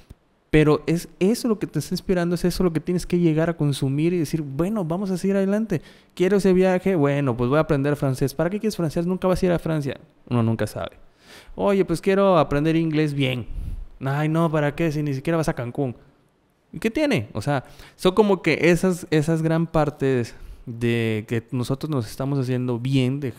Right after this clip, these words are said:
procurar una buena educación, un buen mantenimiento cerebral, un buen mantenimiento físico,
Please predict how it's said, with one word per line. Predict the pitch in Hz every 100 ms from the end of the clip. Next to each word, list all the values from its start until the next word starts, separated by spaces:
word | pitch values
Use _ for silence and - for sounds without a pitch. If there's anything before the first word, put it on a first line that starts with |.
| -
procurar | - 117 - 120 123 135 - - - - _
una | - 113 135 113
buena | 107 180 190
educación, | 156 139 - 123 123 123 120 - -
un | 107 113 113
buen | 117 147
mantenimiento | 170 147 139 135 131 127 -
cerebral, | 123 120 120 120 120 -
un | 127 123 123
buen | 139 170
mantenimiento | 160 147 131 127 131 123 123
físico, | - 170 165 120 117 95 120